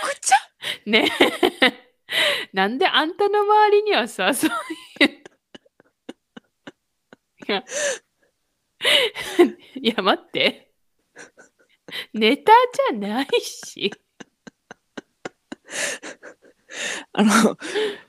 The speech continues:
Speaker 1: みーちゃんのね、
Speaker 2: うん。
Speaker 1: あの、証言を、
Speaker 2: うん。
Speaker 1: ちょっと読み上げさせていただきますと、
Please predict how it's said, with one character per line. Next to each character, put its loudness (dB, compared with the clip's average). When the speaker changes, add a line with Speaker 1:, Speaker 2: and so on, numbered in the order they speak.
Speaker 1:
み 4
ー -4
ち 4
ゃ 6
ん 0
の 0
ね、 -6
Speaker 2:
う -8
ん。 -10
Speaker 1:
あ -4
の、 -8
証 4
言 4
を、 -8
Speaker 2:
う -12
ん。 -12
Speaker 1:
ち -4
ょ 2
っ 2
と 0
読 2
み 6
上 4
げ -2
さ 0
せ -14
て -6
い -8
た -12
だ -10
き -16
ま -8
す -14
と、 2